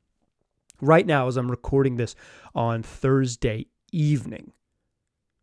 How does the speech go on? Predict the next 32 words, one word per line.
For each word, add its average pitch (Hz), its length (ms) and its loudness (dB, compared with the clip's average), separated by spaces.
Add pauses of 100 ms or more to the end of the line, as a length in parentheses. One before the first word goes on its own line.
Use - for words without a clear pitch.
(260)
they 147 80 -14
got 151 180 -6
deals 123 540 -2
to - 80 -10
get - 260 -6
you - 80 -6
in 139 140 0
the 131 80 0
gym. 131 300 2 (360)
Uh, 139 220 4
if - 80 -4
you 180 80 6
wanna 208 180 6
sit 175 300 4
upstairs, 139 840 -2
you 143 80 0
can 139 140 0
sit 151 180 4
upstairs 139 760 2 (140)
on 151 360 4
gametime 151 640 4
dot 139 340 2
co 135 380 2
right 131 400 0
now 123 580 0
as 120 220 -6
I 117 80 -4
pull 135 260 0
this 143 240 0
up. 135 220 2 (880)
Sixty-one 143 680 -2
bucks, - 520 0